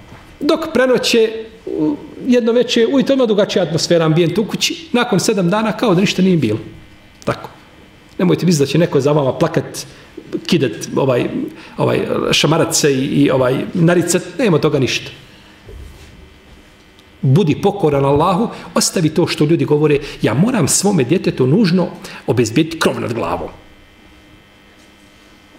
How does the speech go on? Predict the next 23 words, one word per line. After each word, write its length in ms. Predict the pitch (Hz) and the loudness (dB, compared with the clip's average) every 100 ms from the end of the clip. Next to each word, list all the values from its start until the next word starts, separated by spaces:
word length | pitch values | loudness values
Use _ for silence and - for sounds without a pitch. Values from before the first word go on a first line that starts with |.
| - - - - - - | -20 -20 -20 -20 -20 -4
Ne 140 | 147 170 | 0 2
moraš 320 | 208 185 - | 2 2 2
nužno 320 | 156 131 120 | 2 4 0
po 120 | 113 | 0
svaku 340 | 123 135 - 127 | -2 -2 -4 -4
cijenu. 320 | - 120 107 - | -2 -2 -2 -2
Ako 280 | 165 - | -2 0
možeš 420 | 160 294 247 156 123 | 2 2 4 2 2
da 100 | 143 | 2
obezbijediš 600 | 135 170 147 139 131 - | 4 2 2 0 0 -2
na 80 | |
halal 320 | 131 208 226 185 | 0 2 2 2
način, 360 | 226 254 311 311 - - - - - | 0 0 0 0 -4 -14 -20 -20 -4
odlično. 420 | 302 214 151 185 180 - - - - - - | -2 0 0 -2 -4 -10 -20 -20 -20 -20 -10
Ali 200 | - 120 | -2 2
nemoj 300 | 139 233 208 | 4 4 2
ući 260 | 190 202 - | 2 2 0
u 40 | |
haram 320 | - 190 220 214 | 0 0 0 0
pa 100 | 165 | 0
završiti 340 | 147 165 - | 2 0 0
u 20 | 151 | 0
džehennem, 420 | 127 190 220 | 2 2 2